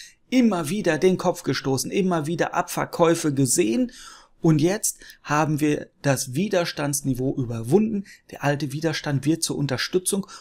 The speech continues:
und damit ist das ein breites Kaufniveau hier, Leute. Zwischen zwanzig und zweiundzwanzig, also ich sag mal, ab jetzt, ab sofort, kann man sagen, hier bis zweiundzwanzig fünfzig roundabout. Das ist Einstiegsniveau.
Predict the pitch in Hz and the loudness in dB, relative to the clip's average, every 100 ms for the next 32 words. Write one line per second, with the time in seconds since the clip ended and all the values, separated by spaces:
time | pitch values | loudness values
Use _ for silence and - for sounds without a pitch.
0 | - 151 143 156 196 196 - 208 - 185 | 0 2 2 0 0 -4 -6 0 0 2
1 | 180 - 170 170 - 185 208 190 - - | -2 -4 -6 -6 -4 -2 -2 -4 -2 -2
2 | 269 220 202 180 170 156 147 135 135 139 | 0 0 4 6 6 6 2 0 -2 -4
3 | - - - - - - - - 214 208 | -10 -18 -18 -18 -20 -20 -4 2 4 4
4 | 202 208 233 202 202 185 175 208 202 185 | 2 0 0 -2 -2 0 0 0 0 -2
5 | 202 160 139 151 156 139 151 147 151 151 | -2 -6 -4 -4 -4 -4 -4 -4 -4 -6
6 | - _ - 185 - _ - 160 175 - | -8 _ -2 -2 -4 _ 2 4 4 2
7 | - 170 - - 165 - - 185 - - | -2 -4 -2 0 0 0 0 0 -2 -20
8 | _ - 127 123 117 139 147 123 156 127 | _ -6 -4 -2 2 2 4 2 0 0
9 | - - 143 139 - - - 185 - 135 | -4 -2 -4 -4 -6 -8 -2 0 0 -6
10 | 127 127 113 - - - - - 147 135 | -4 -4 -4 -6 -8 -12 -20 -4 0 0
11 | 131 - 196 - 196 - 190 180 220 | 0 0 0 -2 -4 -2 0 2 2